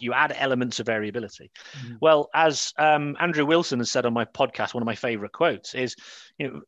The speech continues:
Speaker 1: people think that the variability in the environment is noise and it, it's distracting and it gets in the way of technique.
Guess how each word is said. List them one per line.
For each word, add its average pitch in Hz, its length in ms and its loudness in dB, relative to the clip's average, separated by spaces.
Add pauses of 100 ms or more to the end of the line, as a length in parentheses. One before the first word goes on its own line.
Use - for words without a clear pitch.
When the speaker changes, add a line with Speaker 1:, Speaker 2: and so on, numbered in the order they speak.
Speaker 1:
people 196 240 -2
think 170 200 2
that 143 180 -6
the 139 80 0
variability 147 1000 2
in 127 140 -2
the 123 100 0
environment 120 480 2
is 107 100 -6
noise 127 560 0
and 113 100 -6
it, 113 80 -10
it's 131 200 -8
distracting 123 720 -2
and 107 80 -4
it - 80 -14
gets 127 220 -6
in 131 80 -2
the 123 80 -2
way 120 180 0
of 107 80 -4
technique. 113 520 -8